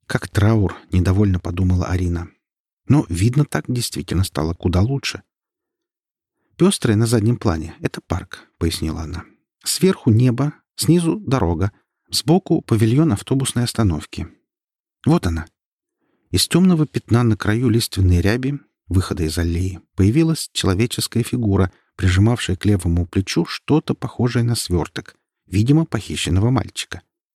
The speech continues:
Одежда просторная, неяркая. На черно-белой камере выглядит темно-серой, только на голове что-то светлое. Быстро, так что броская клетчатая сумка била ее по боку, женщина подошла к павильону,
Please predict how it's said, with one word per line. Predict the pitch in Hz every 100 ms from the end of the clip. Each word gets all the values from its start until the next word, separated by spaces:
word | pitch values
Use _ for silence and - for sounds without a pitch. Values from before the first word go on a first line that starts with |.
| _ _ _ _ -
Одежда | 107 170 160 -
просторная, | 117 - - 104 104 113 120 -
неяркая. | 143 92 80 - - 113 - _ _ _ _
На | 95
черно-белой | - 113 113 107 113 110
камере | 156 170 107
выглядит | 120 135 123 123 - -
темно-серой, | - 151 143 - 82 78 78 _ _ _ -
только | 101 -
на | 98
голове | 98 107 92 -
что-то | - - 85
светлое. | - 78 - 76 92 _ _ _ _ _ _ _ _ _ -
Быстро, | 160 180 - 147 139 - -
так | -
что | - 85
броская | 82 98 120 - 95
клетчатая | - 110 - - 98
сумка | - 113 101 92
била | 107 107
ее | 92 95 95
по | - 87
боку, | 131 165 - 254 - _ -
женщина | 104 156 - 127
подошла | 117 90 98 95
к | 90
павильону, | - 90 90 87 98 131